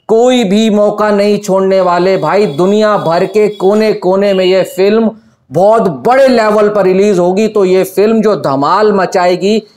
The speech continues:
उसका अंदाजा लगा पाना मुश्किल है। और आपको मैंने कल के वीडियो में बताया था कि पठान के जो डिजिटल राइट्स हैं, वो दो सौ दस करोड़ में बिक चुके हैं।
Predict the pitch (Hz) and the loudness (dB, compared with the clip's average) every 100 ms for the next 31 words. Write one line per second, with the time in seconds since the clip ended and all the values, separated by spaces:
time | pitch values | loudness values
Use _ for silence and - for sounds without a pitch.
0 | _ 180 190 - 202 180 165 160 165 175 | _ -6 -4 -2 -2 -2 -2 -2 0 0
1 | 196 175 156 170 175 156 165 180 165 175 | 0 0 0 -2 0 -2 -2 -2 -2 -4
2 | 175 196 165 135 113 - _ 156 175 180 | -4 -2 0 0 -4 -10 _ -2 0 -2
3 | - 202 175 190 196 190 190 185 190 180 | -2 -2 0 0 -2 -2 -2 0 0 0
4 | 185 180 160 156 165 165 175 196 185 - | 0 0 -2 -2 -2 -2 -4 -4 -4 -4
5 | 160 135 139 170 196 180 170 165 156 160 | -4 -4 -4 -2 -2 -2 -2 -2 -2 -4
6 | 180 165 147 156 156 180 175 147 160 160 | -2 -2 0 -2 -2 -2 -2 0 -2 0
7 | 170 151 196 202 - 170 165 160 151 160 | -4 0 -2 -2 -2 0 2 0 0 -2
8 | 120 185 - - 180 180 170 147 156 | -2 -4 -4 -8 -6 -2 -2 0 -2